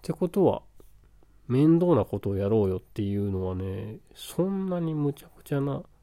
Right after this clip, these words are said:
あのー、なんだろう、大方針じゃないというかさ、導き方次第では世の中って割とそんなことなるんじゃないかなと思うんですよね。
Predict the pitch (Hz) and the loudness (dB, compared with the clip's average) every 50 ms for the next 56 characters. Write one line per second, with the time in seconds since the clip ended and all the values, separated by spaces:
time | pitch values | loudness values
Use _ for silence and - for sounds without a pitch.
0 | _ _ _ _ _ _ - - _ _ - - - - - _ _ _ 147 127 | _ _ _ _ _ _ -20 -20 _ _ -20 -20 -20 -20 -20 _ _ _ -8 -6
1 | 117 117 117 117 113 113 110 107 107 107 104 107 101 - - _ _ _ _ _ | -4 -4 -4 -2 -2 -2 -2 -2 -2 -2 -2 -4 -4 -8 -12 _ _ _ _ _
2 | _ _ _ - - - _ - - - - - - _ - - - 110 107 104 | _ _ _ -20 -20 -20 _ -20 -20 -20 -20 -20 -20 _ -20 -12 -8 -6 -6 -4
3 | 98 98 101 101 92 - - - - - - - - - - _ _ - - - | -4 -6 -6 -8 -10 -12 -14 -18 -20 -20 -20 -20 -20 -20 -20 _ _ -20 -20 -20
4 | - - - - - _ _ _ - 170 143 123 117 113 110 101 87 117 104 92 | -20 -20 -20 -20 -20 _ _ _ -12 -10 -4 -2 0 0 0 0 0 0 0 0
5 | - - 101 98 95 101 98 101 101 101 98 - - 101 95 98 104 - - 110 | -2 -2 -4 -4 -2 -2 -2 -2 -2 -2 -2 -4 -6 -8 -8 -8 -10 -10 -10 -10
6 | - - - - 95 98 107 113 120 - - _ - - - - - - - - | -10 -8 -8 -8 -6 -6 -8 -10 -14 -18 -20 _ -20 -20 -20 -20 -16 -16 -14 -14
7 | - - - - - - - - _ _ _ - - _ _ _ _ - 113 107 | -14 -16 -18 -20 -20 -20 -20 -20 _ _ _ -20 -20 _ _ _ _ -4 -4 -4
8 | - - 147 147 143 135 - - - 131 - 143 120 - - 139 131 117 107 101 | -4 -2 -2 0 0 -2 -4 -6 -8 -6 -4 -6 -6 -2 0 2 4 4 4 2
9 | 104 95 95 101 104 117 127 127 - - 110 98 - - - 104 104 - - - | 0 0 0 0 2 2 0 0 -2 -6 -10 -12 -12 -12 -10 -10 -10 -10 -12 -20
10 | - - - - - - _ - - - - - - 117 107 113 135 143 - 151 | -20 -20 -20 -20 -20 -20 _ -20 -20 -20 -18 -10 -4 -2 0 0 -2 -2 -2 -2
11 | 135 - - 135 139 139 135 127 - - 110 98 98 104 123 135 120 104 - 98 | 0 0 2 2 2 2 0 -2 -4 -4 -4 -2 -2 0 0 0 0 -2 -2 -4
12 | 95 95 95 - 101 98 95 95 95 - 101 98 98 98 95 95 - - 104 98 | -6 -6 -6 -6 -6 -6 -6 -8 -8 -8 -8 -8 -6 -6 -8 -10 -12 -12 -12 -12
13 | 98 98 98 101 101 | -10 -10 -10 -10 -12